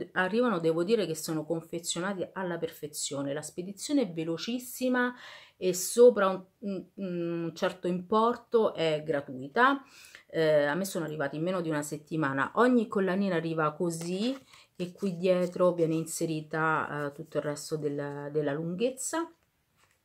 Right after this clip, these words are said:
E, e, e, e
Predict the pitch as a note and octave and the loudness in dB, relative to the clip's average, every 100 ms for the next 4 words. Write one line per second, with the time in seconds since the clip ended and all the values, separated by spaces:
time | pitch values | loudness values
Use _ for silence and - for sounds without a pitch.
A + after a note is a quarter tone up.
0 | _ _ _ _ _ - - - _ - | _ _ _ _ _ -16 -16 -18 _ -20
1 | _ F#3 F#3 F3 E3+ D#3+ D#3+ D#3 E3 - | _ 2 4 6 4 2 -2 -4 -6 -4
2 | E3 D#3 - C4 E4 E4+ | -6 -2 4 4 4 2